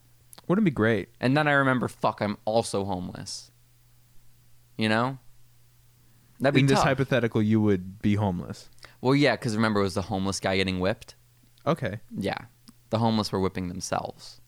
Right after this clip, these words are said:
Speaker 2: Not like them, like, he wasn't, like, smashing his own leg with the whip.
Speaker 1: It was a homeless man whipping another homeless man.
Speaker 2: That's right.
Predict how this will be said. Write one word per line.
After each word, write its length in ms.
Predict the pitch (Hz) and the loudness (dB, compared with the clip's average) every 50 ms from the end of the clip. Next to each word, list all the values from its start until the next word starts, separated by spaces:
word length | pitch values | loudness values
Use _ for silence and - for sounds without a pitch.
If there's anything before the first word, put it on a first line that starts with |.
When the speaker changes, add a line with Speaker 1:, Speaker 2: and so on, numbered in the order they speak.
| _ _ | _ _
Speaker 2:
Not 180 | - 156 175 123 | -2 -2 0 0
like 180 | 131 113 90 - | 0 -2 -2 -2
them, 160 | 117 101 95 - - | -2 -2 -2 -2 -2
like, 160 | 113 104 92 | -2 -2 -2
he 80 | 104 104 | -2 -2
wasn't, 240 | 104 113 107 110 | -2 -2 0 -2
like, 180 | 92 90 90 - - - - - | -4 -4 -6 -10 -16 -20 -20 -12
smashing 440 | - - - 127 110 104 - - 107 | -10 -6 -2 -2 -2 -2 -2 -4 -4
his 120 | 101 92 98 | -2 -2 -2
own 160 | 92 92 92 | -2 -2 0
leg 320 | 95 92 90 90 92 85 - | -2 -2 -2 -4 -6 -10 -10
with 140 | 85 92 90 | -12 -10 -8
the 80 | 95 | -6
whip. 320 | 90 92 90 87 - - - - - - | -6 -4 -6 -6 -8 -10 -16 -14 -4 -2
Speaker 1:
It 80 | 127 | 0
was 100 | 131 123 | 0 0
a 40 | 123 | 0
homeless 380 | - - 139 131 127 120 - - | 0 0 2 2 2 0 0 -2
man 280 | 123 113 107 101 101 | -2 -2 -2 -2 -2
whipping 240 | 104 104 - 107 98 | -2 -4 -2 -4 -4
another 240 | 95 95 90 90 90 | -4 -2 -2 -4 -2
homeless 320 | 95 92 87 85 90 - | -2 -4 -4 -4 -6 -8
man. 180 | - - - 95 - | -12 -12 -12 -8 -6
Speaker 2:
That's 240 | 107 101 - - - | -6 -6 -6 -8 -10
right. 240 | 85 69 80 - | -12 -12 -12 -16